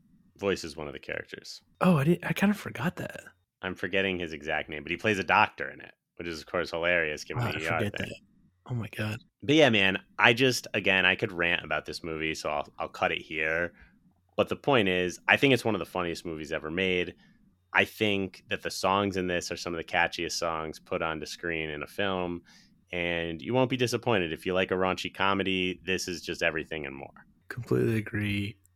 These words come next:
Speaker 2: all the way around. Well, shit, so that's my number one now?
Speaker 1: That's your number one.
Speaker 2: Okay.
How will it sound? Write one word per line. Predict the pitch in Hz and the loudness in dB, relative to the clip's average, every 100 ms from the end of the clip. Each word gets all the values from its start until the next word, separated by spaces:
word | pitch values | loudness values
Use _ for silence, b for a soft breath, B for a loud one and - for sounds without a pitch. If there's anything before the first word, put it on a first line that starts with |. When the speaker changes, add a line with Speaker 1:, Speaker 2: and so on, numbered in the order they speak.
| - | -8
Speaker 2:
all | 101 95 | -4 -4
the | 92 | -4
way | 85 | -4
around. | 65 - - - _ _ _ _ - | -6 -8 -10 -14 _ _ _ _ 2
Well, | 139 | 4
shit, | 127 151 - | 6 4 4
so | - 135 | 0 0
that's | - | 4
my | 143 | 6
number | 139 135 107 | 8 6 4
one | 101 110 139 | 2 0 4
now? | 160 165 _ _ _ 90 | 2 2 _ _ _ -8
Speaker 1:
That's | 87 90 | -4 -4
your | |
number | 85 76 | -4 -4
one. | 80 - - _ _ - | -6 -8 -12 _ _ -8
Speaker 2:
Okay. | - - | -6 -6